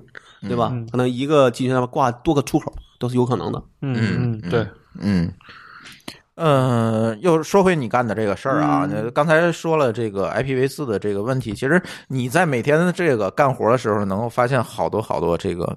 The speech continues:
Speaker 2: 别人看不见的东西。
Speaker 1: 对，对。
Speaker 2: 嗯。
Speaker 1: 我们能，还能发现这个，这个滥用的呢。
Speaker 2: 呃，说说呗。
Speaker 1: 滥用就是说，就是这么说吧，比如说我拥-，呃，拥有某四个I P，
Speaker 2: 嗯。
Speaker 1: 某四个 C 的I P，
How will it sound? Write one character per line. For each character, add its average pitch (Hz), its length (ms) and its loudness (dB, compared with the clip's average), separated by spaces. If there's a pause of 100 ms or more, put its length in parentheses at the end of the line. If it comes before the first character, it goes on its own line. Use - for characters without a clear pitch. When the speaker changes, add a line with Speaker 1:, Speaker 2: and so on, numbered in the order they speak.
Speaker 2:
别 104 120 -2
人 123 80 -6
看 127 160 -2
不 120 40 -4
见 131 120 0
的 104 60 0
东 107 140 -6
西。 - 160 -18
Speaker 1:
对， 202 120 2 (400)
对。 - 140 -10
Speaker 2:
嗯。 95 180 0 (120)
Speaker 1:
我 143 80 0
们 160 80 0
能， 170 120 2
还 175 160 -2
能 180 100 0
发 165 260 -2
现 147 440 2
这 135 140 -4
个， 135 440 -2
这 139 100 -10
个 139 120 -10
滥 185 200 2
用 208 160 2
的 131 120 4
呢。 117 80 -2 (580)
Speaker 2:
呃， 127 300 -10
说 127 220 2
说 131 80 2
呗。 104 180 0 (300)
Speaker 1:
滥 226 180 2
用 220 160 2
就 208 140 2
是 - 20 2
说， 208 220 4 (120)
就 208 140 2
是 190 80 -2
这 320 100 4
么 226 80 4
说 139 140 2
吧， 120 140 -2
比 127 100 -8
如 139 80 2
说 190 100 4
我 127 460 0 (160)
拥-， 156 260 6 (460)
呃， 147 200 6
拥 170 200 2
有 156 140 6
某 131 200 2
四 143 160 0
个 - 180 -2
I 131 140 2
P， 131 420 0
Speaker 2:
嗯。 110 200 -8
Speaker 1:
某 135 160 4
四 226 160 -2
个 127 340 4
C 170 220 0
的 156 200 0
I 151 120 4
P， 156 320 -4